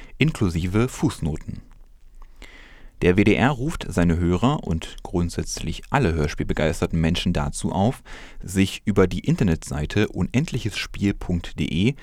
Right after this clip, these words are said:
eine Buchseite zu sichern und sie selbst einzusprechen. Der Einfachheit halber wird vorgeschlagen, das mit einem Computermikrofon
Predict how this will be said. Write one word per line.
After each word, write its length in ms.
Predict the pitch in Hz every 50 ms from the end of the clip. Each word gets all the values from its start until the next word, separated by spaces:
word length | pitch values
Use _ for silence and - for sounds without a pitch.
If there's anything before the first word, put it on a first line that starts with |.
| - - - - - - -
eine 360 | 87 90 90 92 92 90 90
Buchseite 720 | 92 95 131 170 - - - - 69 69 - - - -
zu 200 | - - 82 80
sichern 400 | 78 85 87 - - 120 123 113
und 300 | - - 92 95 95 - -
sie 300 | 87 85 - 85 87 80
selbst 460 | - 101 - - - - - - -
einzusprechen. 840 | - 90 90 127 - - - - - - - - - - - - - - - - _ _ - - - - - - - - - - - - - - -
Der 80 | - -
Einfachheit 460 | 147 180 - 117 101 87 80 - -
halber 380 | - 78 78 80 90 98 95 87
wird 140 | 78 - -
vorgeschlagen, 680 | - 80 78 78 90 85 - - 82 82 85 90 92
das 220 | 82 76 76 - -
mit 120 | 82 -
einem 200 | 76 82 85 -
Computermikrofon 1000 | - 101 - - - - 85 76 73 - - - 82 - - 92 92 98 120 127